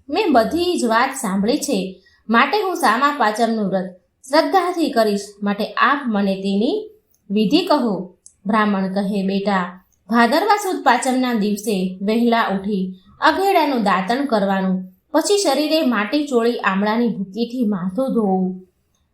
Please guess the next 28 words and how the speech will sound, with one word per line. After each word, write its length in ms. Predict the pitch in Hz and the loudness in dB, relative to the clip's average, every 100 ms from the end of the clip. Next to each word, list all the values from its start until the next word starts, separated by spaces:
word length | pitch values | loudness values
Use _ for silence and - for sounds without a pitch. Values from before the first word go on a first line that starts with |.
| _ _ _ - | _ _ _ 0
માથું 360 | 226 233 294 285 | 2 2 0 2
ચોળી 320 | 247 233 240 | 2 2 2
માથા 340 | 220 202 240 | -2 0 0
બોળ 280 | 196 196 240 | 2 2 2
નાહીને 420 | 233 214 233 208 | 0 0 0 -2
સ્વચ્છ 320 | 214 254 254 330 | -2 -2 -2 -2
કપડાં 340 | 220 202 202 208 | -2 0 2 2
પહેરવા, 640 | 226 226 214 208 196 185 | 0 0 0 0 -2 -4
પછી 320 | 220 226 220 196 | -6 -2 -4 2
ધૂપ 340 | 226 285 277 | 2 2 -2
કરી 320 | 226 214 233 | 2 2 0
અરુંધતી 640 | - 208 254 311 277 262 240 | -2 0 2 2 0 0 -2
સહિત 380 | - 208 214 214 | 0 -2 -2 -4
સપ્ત 360 | 247 233 - 277 | -6 -6 -2 0
ઋષિઓનું 500 | 254 - 208 202 220 | 0 -2 -2 0 -2
ધ્યાન 420 | 175 185 170 233 | -4 -4 -2 -2
કરવું. 460 | 233 208 220 226 - _ _ _ _ - | 0 0 0 -6 -12 _ _ _ _ -2
આમ 360 | - 311 370 | 2 2 2
સામા 440 | 403 277 240 277 285 | 2 4 4 2 0
પાંચમની 640 | 226 226 247 240 262 285 285 | 0 0 0 0 0 -4 0
કથા 340 | 185 247 247 | -2 0 0
વાંચવાની, 640 | 208 185 190 233 247 262 | 0 -2 -2 0 0 -2
કહેવાની 440 | 214 208 208 202 202 | -4 -2 -2 -2 -2
કે 140 | 269 | -2
સાંભળવાની. 760 | 285 330 196 202 202 190 185 185 - _ _ _ | -2 -2 -2 0 -2 0 -2 -4 -10 _ _ _
ભોજનમાં 520 | 277 320 349 330 320 | 2 4 2 2 0
સામો 440 | 320 226 185 208 233 | -2 -2 0 0 0
લેવાનો, 500 | 233 226 220 214 | 0 0 0 -2